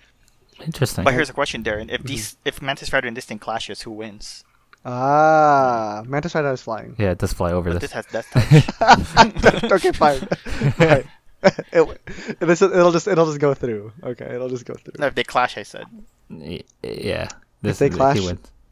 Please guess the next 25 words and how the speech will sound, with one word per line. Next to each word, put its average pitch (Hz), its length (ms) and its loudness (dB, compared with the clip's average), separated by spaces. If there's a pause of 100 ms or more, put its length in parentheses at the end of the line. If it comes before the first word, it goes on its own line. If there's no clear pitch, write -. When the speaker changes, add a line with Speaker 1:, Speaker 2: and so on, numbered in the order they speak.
(220)
Speaker 3:
um, 120 720 -8 (600)
Speaker 1:
The - 80 -8 (200)
Speaker 3:
oh, 175 140 6
then, 139 140 0
Speaker 1:
dialogues. 131 180 -8
Speaker 3:
yeah, 156 140 2
this 127 180 -4
one's, 113 400 -10 (400)
yeah. - 220 -14 (300)
Plus 170 220 2
more, 156 220 2
'cause, 131 260 -4
uh, 135 300 -2
it's - 580 -12
Speaker 1:
He 110 80 -8
gets 101 160 0
a 98 60 -2
little 98 180 2
buddy. 98 440 0 (500)
Speaker 3:
Yeah, 139 140 -4
it - 20 -6
has 135 120 -4
a 127 40 -6
friend. 127 280 -6
Speaker 1:
<laughs> - 120 -4